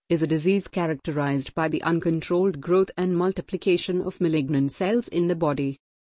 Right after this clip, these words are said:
These are caused by unwanted D N A mutations, which can be hereditary or caused by a variety of factors.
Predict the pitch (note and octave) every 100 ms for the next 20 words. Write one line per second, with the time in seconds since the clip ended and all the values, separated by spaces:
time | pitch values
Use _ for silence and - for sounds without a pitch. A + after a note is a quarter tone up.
0 | _ - G3+ F#3 F3+ E3 F#3 F3 - D3
1 | - E3+ E3+ D#3 D3 C#3+ D3+ C#3 F3+ F3
2 | F3 F3+ E3 E3 C#3 - G3 C#4 - _
3 | - G3 - G3 E3+ E3 F3 F3+ G3+ G#3+
4 | D#3+ D3 C3 B2+ - E3 - D#3 D#3 C3+
5 | D#3 D3 - D#3+ D#3+ F3 F#3 F3+ D#3 E3
6 | - G#3 G3+ - C#3 B2 -